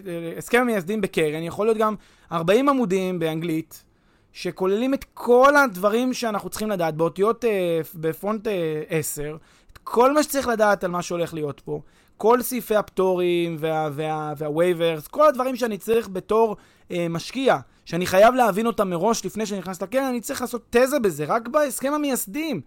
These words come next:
עכשיו, גם, גם כמו שאמרתי קודם, בתוך הקרן, תלוי גם מה ההשקעה. יש קרן שמשקיעה בנכסים, שזה קצת יותר עוד סימפטי, אני יכול לקנות את ה-, אני יכול, רק צריך להבין מה זה אומר ההשקעה בנכסים, בדיוק איך, איך זה מנוהל, מי הסוחרים וכולי וכולי.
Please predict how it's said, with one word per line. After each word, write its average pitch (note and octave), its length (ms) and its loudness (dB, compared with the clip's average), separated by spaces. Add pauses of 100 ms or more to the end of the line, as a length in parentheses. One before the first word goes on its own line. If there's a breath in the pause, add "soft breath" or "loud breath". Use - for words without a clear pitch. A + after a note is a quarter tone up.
(440 soft breath)
עכשיו, F#3 220 -6
גם, G3 140 -6 (120)
גם E3+ 200 -2
כמו G3+ 200 -4
שאמרתי B3 320 -4
קודם, C#4 260 2
בתוך A3 300 -2
הקרן, B3+ 540 2 (300 soft breath)
תלוי A3+ 260 0
גם B3+ 160 0
מה B3+ 160 2
ההשקעה. B3 480 -2
יש G3 320 -2 (200)
קרן A#3 280 2
שמשקיעה F#3 440 -2
בנכסים, D#3+ 580 -6 (220 soft breath)
שזה E3+ 140 -6
קצת E3+ 160 -8
יותר G#3 180 -2
עוד A3+ 220 2
סימפטי, D#3+ 480 0
אני C#3 100 -6
יכול D#3 220 -4
לקנות F3 400 -4 (400 soft breath)
את D3+ 120 -8
ה-, C#3+ 340 -2
אני D3+ 120 -4
יכול, D#3+ 180 2
רק F3+ 220 4
צריך G3 180 -6
להבין F3 260 0
מה F3 120 2
זה E3 80 -4
אומר E3+ 220 -2
ההשקעה D#3+ 320 0
בנכסים, D#3 440 -6
בדיוק D3+ 260 -8
איך, D3 160 -12 (260 soft breath)
איך D#3+ 120 -8
זה E3 120 -6
מנוהל, D#3+ 360 0
מי D#3 160 -2
הסוחרים D#3 480 -6
וכולי C#3+ 400 -6
וכולי. A#2+ 360 -14